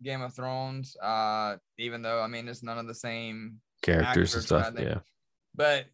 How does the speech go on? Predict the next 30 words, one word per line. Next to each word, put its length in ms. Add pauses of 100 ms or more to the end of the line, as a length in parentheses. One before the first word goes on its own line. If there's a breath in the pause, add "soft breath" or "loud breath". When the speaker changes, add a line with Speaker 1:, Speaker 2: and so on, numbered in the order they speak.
Speaker 1:
I 120
mean, 260
you 260
gotta 240
put 120
in 100
some 160
time. 720
Game 160
of 80
Thrones 280
is 80
a 140 (200)
long, 880 (360)
I 80
mean, 320 (160)
it's 140
a 60
lot 240
of 60
episodes 380
and 100
they're 120
long 340
episodes, 540
but 160
I'm 160
telling 320
you, 120
dude, 380